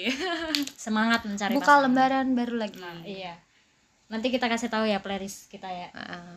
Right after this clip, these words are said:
Speaker 2: Oke?
Speaker 1: Nah, buat kalian yang mau cerita-cerita tentang
Speaker 2: Mungkin
Speaker 1: patah
Speaker 2: ya.
Speaker 1: hatinya, gue tuh bikin satu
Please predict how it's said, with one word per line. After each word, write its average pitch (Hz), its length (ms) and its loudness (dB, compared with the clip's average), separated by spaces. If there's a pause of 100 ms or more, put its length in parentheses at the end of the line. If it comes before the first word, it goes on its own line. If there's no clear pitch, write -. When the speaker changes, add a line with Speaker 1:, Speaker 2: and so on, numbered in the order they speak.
Speaker 2:
Oke? 240 260 2 (720)
Speaker 1:
Nah, 214 440 8
buat 220 180 2
kalian 277 480 6
yang 294 220 6
mau 262 320 6
cerita-cerita 247 1120 4
tentang 240 300 4
Speaker 2:
Mungkin 233 100 4
Speaker 1:
patah 226 160 4
Speaker 2:
ya. 214 80 4
Speaker 1:
hatinya, 214 540 2 (140)
gue 277 200 6
tuh 403 220 2 (500)
bikin 294 460 0
satu 294 260 2